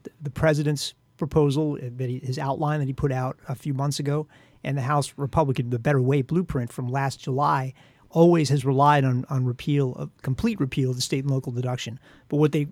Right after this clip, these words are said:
ran into was an issue that they should have foreseen, and that's the Republicans from high-tax states,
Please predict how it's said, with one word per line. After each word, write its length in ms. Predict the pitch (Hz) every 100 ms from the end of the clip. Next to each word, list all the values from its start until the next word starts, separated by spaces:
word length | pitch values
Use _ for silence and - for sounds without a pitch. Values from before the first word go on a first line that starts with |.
| -
ran 260 | 143 143 165
into 400 | 247 220 131 135
was 180 | 139 127
an 60 |
issue 340 | 143 156 151 131
that 120 | 127
they 100 | 127
should 220 | - 190
have 120 | 160
foreseen, 640 | - 143 - 190 170 143 143 - _
and 140 | - 147
that's 300 | 147 - - -
the 220 | 185 143 151
Republicans 680 | 156 - 185 175 151 139
from 220 | - 139
high-tax 680 | 127 - 147 156 131 135 143
states, 480 | - 196 135 -